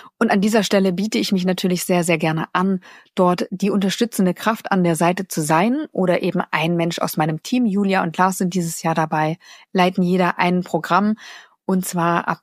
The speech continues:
Ende Januar geht es los, rein in den richtigen Job ist der Name des Programms und auch das Motto des Programms. Und es geht ein halbes Jahr lang. Wir begleiten in einer Gruppe,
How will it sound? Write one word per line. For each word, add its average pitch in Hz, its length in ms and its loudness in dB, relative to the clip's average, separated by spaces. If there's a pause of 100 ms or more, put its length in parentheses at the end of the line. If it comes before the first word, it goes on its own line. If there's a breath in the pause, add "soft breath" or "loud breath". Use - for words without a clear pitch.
(120)
Ende 190 280 2
Januar 185 360 2
geht 170 180 -4
es 170 140 -6
los, 247 300 0
rein 170 340 0
in 180 140 -2
den 165 120 0
richtigen 165 420 -4
Job 180 260 0 (140)
ist - 180 -6
der 156 120 0
Name 175 280 0
des 180 140 -4
Programms - 520 -4 (440 loud breath)
und 220 400 0
auch - 160 -2
das 202 160 0
Motto 202 340 2 (460)
des 160 120 -2
Programms. 160 480 -4
Und 180 160 -2
es 175 140 -4
geht 202 180 0
ein 180 240 0
halbes 170 340 0
Jahr 190 160 2
lang. 190 340 2
Wir 180 180 2
begleiten 170 460 0
in 185 180 -2
einer 160 240 0
Gruppe, 240 440 -2